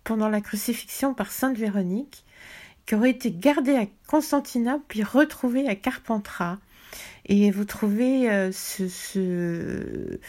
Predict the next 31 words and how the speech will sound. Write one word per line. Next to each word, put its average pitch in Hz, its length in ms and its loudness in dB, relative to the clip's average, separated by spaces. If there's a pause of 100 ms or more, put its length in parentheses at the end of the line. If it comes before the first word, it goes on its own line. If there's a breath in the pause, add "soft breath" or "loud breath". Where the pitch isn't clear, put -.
(460 loud breath)
d'ailleurs 208 360 2
ce 170 920 -4
Saint-Cloud 214 680 -2
dans 196 240 0
la, 165 460 -2
le 170 100 -2
blason 185 380 0
de 208 100 -2
la 190 100 4
ville. 180 480 -4 (880 loud breath)
Voilà. 220 460 4 (540)
En 208 140 4
tout 202 280 -8
cas, 254 360 4 (200)
euh, 185 640 0
le 202 160 2
chemin 254 680 0
de 247 80 0
la 226 100 0
vérité 240 680 0 (500 loud breath)
est 208 120 4
bien 233 460 2
ardu, 240 580 0
bien 233 460 0
long, 247 340 0
comme 220 300 -4
vous 202 140 -6
pouvez 214 380 -2
le, 196 380 -2
le 190 160 0
voir, 208 720 -2